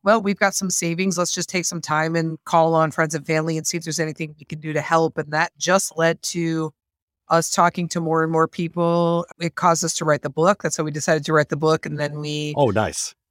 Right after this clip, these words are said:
Speaker 1: decided also, like, "Hey, I think this could be something." And so we launched the business, and we have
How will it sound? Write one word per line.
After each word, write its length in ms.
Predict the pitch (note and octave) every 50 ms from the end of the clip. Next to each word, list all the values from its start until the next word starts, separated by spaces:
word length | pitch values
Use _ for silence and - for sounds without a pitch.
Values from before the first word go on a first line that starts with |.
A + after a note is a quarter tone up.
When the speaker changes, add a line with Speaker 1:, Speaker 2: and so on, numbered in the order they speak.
| _ _
Speaker 1:
decided 460 | - D#3+ - - F3+ E3 D#3+ E3 D#3
also, 320 | D#3+ D#3+ D#3 - - F3 E3
like, 260 | D#3+ D#3 D#3 D3+ -
"Hey, 240 | - A3 A3+ G#3+ F#3
I 40 | F3
think 200 | - G3+ F#3+ -
this 120 | F3 -
could 160 | - F#3+ D#3+
be 100 | E3 D#3+
something." 420 | - - F3+ F3+ E3+ - F3 D#3+ D#3
And 80 | D#3
so 160 | - - D#3+
we 300 | D#3+ D#3 D#3+ D#3+ D#3 D#3 _ _
launched 480 | D3+ D3 D#3 E3+ E3+ - - - - -
the 80 | E3+
business, 580 | C#3+ D#3+ E3+ E3 - E3 D#3+ D3 C#3+ - - -
and 240 | D#3 D3+ D3+ D3+ D3+
we 220 | D3+ D3+ D#3 D3+
have 140 | D3+ D#3+